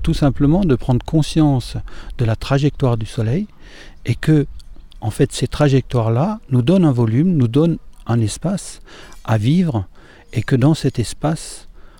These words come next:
le bien-être, euh, ben, il pourra y être sans avoir besoin de ponctionner la nature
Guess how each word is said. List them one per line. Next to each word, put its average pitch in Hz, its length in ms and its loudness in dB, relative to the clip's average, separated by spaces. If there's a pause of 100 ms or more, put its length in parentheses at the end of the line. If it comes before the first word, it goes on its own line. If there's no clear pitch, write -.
le 135 160 4
bien-être, 123 640 2
euh, 104 640 -2
ben, 104 200 -2
il 120 100 -2
pourra 107 300 -4
y 104 120 -2
être 131 380 -2
sans 120 560 -2
avoir 113 260 0
besoin 120 520 0 (100)
de 113 240 -4 (240)
ponctionner 127 460 0
la 139 120 2
nature 127 440 -2